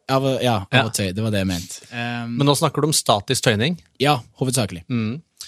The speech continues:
Speaker 1: Jeg gjør det.
Speaker 2: Kan vi spinne litt over på dynamisk også?
Speaker 1: Ja.
Speaker 2: Eh, hvis vi sier statisk tøyning etter trening, bedrer ikke restitusjon og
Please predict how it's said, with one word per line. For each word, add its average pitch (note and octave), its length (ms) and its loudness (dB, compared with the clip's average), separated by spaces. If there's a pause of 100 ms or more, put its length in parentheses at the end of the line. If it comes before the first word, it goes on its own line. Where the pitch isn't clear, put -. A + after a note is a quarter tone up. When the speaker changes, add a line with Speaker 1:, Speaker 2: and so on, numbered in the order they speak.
Speaker 1:
Jeg A#2 100 -2
gjør A2 40 0
det. F#2+ 120 -4 (280)
Speaker 2:
Kan D3 260 4
vi D3 140 4
spinne C#3+ 460 -2
litt C#3 160 0
over A2+ 260 2
på A#2 520 0
dynamisk G#2+ 640 0
også? E3 340 2 (240)
Speaker 1:
Ja. B2 140 0
Speaker 2:
Eh, A#2+ 600 0
hvis B2 160 -4
vi D3 80 0
sier C3+ 180 -2
statisk A#2 520 0
tøyning A#2 320 -2
etter - 340 -4
trening, B2+ 460 2 (480)
bedrer A#2+ 440 2
ikke - 300 -4
restitusjon D3 680 -2 (120)
og A2+ 360 2